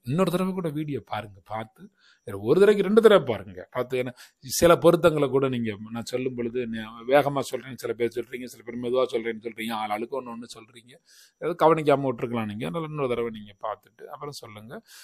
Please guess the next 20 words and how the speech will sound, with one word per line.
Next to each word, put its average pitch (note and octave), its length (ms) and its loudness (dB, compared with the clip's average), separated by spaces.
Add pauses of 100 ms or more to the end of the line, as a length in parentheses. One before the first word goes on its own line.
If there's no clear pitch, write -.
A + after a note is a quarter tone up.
(280)
இது C3+ 160 -8
வந்து D#3+ 240 -2
மனசு F#3 400 4 (160)
ஓரிடத்தில் E3+ 560 4
நிலைக்காமல் D3 640 0
அலைபாயக்கூடிய C3+ 920 -2
சுபாவம் C3 640 -2
கொண்டது. A2 320 -16 (400)
அடிக்கடி D#3 440 0 (120)
புது G3 320 -2
இடங்களுக்கு D#3 560 0
போக D3+ 360 4
விரும்பும் C3 500 -4
இந்த A2 200 -12
ஜாதகம் A2 540 -12 (320)
மிதுன C#3 260 2
ராசி. G#2+ 360 -4 (280)
அதனால D3+ 380 -4
புதிய A#3 280 -6
புதிய D3 260 -2